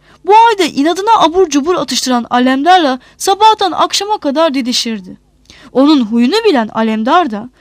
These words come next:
bazen gün boyu yemez içmez, gel gelelim iftardan tam da beş dakika önce ağzına bir şey atıp, "Gör, bak ne yapıyorum." dercesine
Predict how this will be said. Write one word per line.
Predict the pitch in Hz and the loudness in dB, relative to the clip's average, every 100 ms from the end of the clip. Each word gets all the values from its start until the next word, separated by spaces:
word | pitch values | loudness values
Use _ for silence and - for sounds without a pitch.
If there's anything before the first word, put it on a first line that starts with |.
| _ - 427 | _ -2 4
bazen | 466 427 403 285 | 4 6 4 4
gün | 247 359 370 | 2 0 0
boyu | 302 233 | 0 -2
yemez | 226 226 302 415 | -4 0 0 0
içmez, | 302 - 208 196 - - _ - - | -4 -8 -10 -10 -10 -12 _ -20 -4
gel | 254 285 339 | 2 4 4
gelelim | 294 254 233 - - | 2 2 -2 -6 -8
iftardan | - 339 - 440 440 453 330 | -6 -4 2 2 4 0 0
tam | 262 427 453 | 2 2 2
da | 330 233 | -2 0
beş | 403 - | -2 -2
dakika | 277 220 - | -6 -8 -12
önce | 208 214 208 | -12 -10 -8
ağzına | - 294 330 285 226 214 | 0 2 2 0 -4 -2
bir | |
şey | 247 415 | -2 -2
atıp, | 349 220 370 - _ _ | -2 -4 -8 -12 _ _
"Gör, | 226 277 453 - _ | -2 0 0 -6 _
bak | 294 359 330 | 2 2 2
ne | 330 | 2
yapıyorum." | 403 403 262 214 202 | 2 2 -4 -6 -4
dercesine | 247 370 285 254 214 226 | 0 0 0 -6 -8 -14